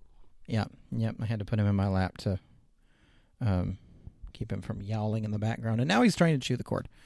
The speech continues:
<sighs> I hear you, I hear you. K J, why don't you just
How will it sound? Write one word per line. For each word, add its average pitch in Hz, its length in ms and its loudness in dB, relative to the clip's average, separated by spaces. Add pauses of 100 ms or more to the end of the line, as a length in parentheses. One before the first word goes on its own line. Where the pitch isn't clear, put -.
(1080)
<sighs> - 1200 -10
I 135 80 6
hear 147 180 6
you, 139 380 0
I 127 40 -2
hear 139 180 2
you. 120 260 0 (500)
K 156 160 0
J, 120 240 0
why 117 140 -2
don't 123 180 -2
you 139 60 -8
just 127 300 -6